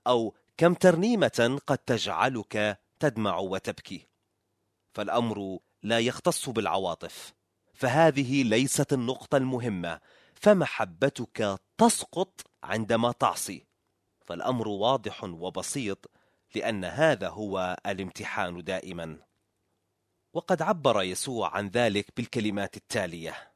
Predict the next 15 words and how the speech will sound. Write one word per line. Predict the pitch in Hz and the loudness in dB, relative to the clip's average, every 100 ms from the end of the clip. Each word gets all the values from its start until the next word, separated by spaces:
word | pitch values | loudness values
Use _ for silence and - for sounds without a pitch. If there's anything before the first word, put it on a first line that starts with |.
| _ | _
في | - 117 104 | -6 -4 -4
إنجيل | 92 107 87 | -4 -6 -6
يوحنا | 82 - 143 110 98 92 - _ - | -10 -4 -2 -2 -2 -4 -12 _ -6
الأصحاح | 101 92 - 123 - | -4 -4 -2 -2 -2
الرابع | 95 101 98 92 87 | -4 -2 -2 -2 -4
عشر | 117 113 95 | -4 -6 -6
والعدد | 87 80 110 117 107 | -8 -4 -2 0 -2
الخامس | 101 - 135 98 - | -4 -2 -2 -2 -6
عشر: | 85 85 87 82 _ _ _ _ _ | -6 -8 -10 -14 _ _ _ _ _
"إن | 165 139 | 0 0
كنتم | - 208 170 - 104 80 - _ | 0 -2 -2 -4 -6 -6 -14 _
تحبونني"، | 156 - - 123 95 120 101 95 110 165 - _ _ _ _ _ | -6 -2 -2 -4 -2 0 0 0 0 -2 -4 _ _ _ _ _
فماذا؟ | 87 90 98 101 180 180 _ _ _ _ _ _ _ | -10 -6 0 2 0 -2 _ _ _ _ _ _ _
"فاحفظوا | - 131 - - - 139 120 127 127 120 _ - | 2 4 4 -2 4 4 4 -2 -4 -6 _ -4
وصاياي". | 98 110 - 120 107 104 82 76 | 0 0 0 0 2 0 -2 -8